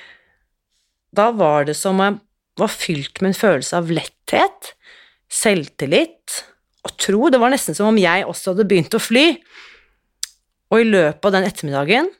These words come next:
så var det nesten som om, om jeg gikk inn for landing i meg selv. Og jeg har notert at jeg sovnet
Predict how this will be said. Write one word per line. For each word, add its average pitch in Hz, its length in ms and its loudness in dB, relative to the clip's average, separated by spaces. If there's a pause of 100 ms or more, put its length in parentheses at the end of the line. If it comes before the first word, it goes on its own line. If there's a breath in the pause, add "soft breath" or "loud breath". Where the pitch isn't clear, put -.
(720)
så 220 320 0
var 143 320 2
det 180 100 0
nesten 143 380 -4
som 165 200 0
om, 170 200 0 (920 soft breath)
om 180 160 2
jeg 185 160 2
gikk - 240 -8 (120)
inn 147 200 -6
for 190 160 -2
landing 170 480 0 (720)
i 135 120 -4 (120)
meg 156 140 -2
selv. 151 320 -6 (1900 soft breath)
Og 240 140 6
jeg 262 100 4
har 269 100 2
notert 262 400 0
at 247 140 -2
jeg - 80 0
sovnet 185 540 0